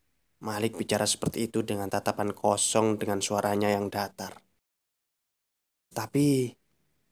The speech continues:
kita harus lulus dari juret malam ini. Ini kan salah satu syarat kelulusan. Ayolah, tinggal satu pos lagi. Setelah itu selesai semuanya."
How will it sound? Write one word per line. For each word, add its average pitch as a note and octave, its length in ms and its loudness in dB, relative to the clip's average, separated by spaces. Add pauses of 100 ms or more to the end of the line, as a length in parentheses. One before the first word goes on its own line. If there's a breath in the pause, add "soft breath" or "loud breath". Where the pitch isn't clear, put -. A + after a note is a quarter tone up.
(320)
kita C3 320 0
harus A#2+ 220 4
lulus C3 260 8
dari A#2+ 220 6
juret A#2+ 240 4
malam A#2+ 240 4
ini. C#3+ 560 6 (640)
Ini C3 180 4
kan C#3+ 220 6
salah A#2+ 240 6
satu A#2+ 340 4
syarat A#2 320 2
kelulusan. A#2+ 800 2 (640)
Ayolah, C#3 720 4 (640)
tinggal C3 240 4
satu C3+ 240 2
pos C#3 220 4
lagi. C#3 640 4 (580)
Setelah B2 400 4
itu C#3 480 4
selesai C3 560 4
semuanya." G#2+ 480 -2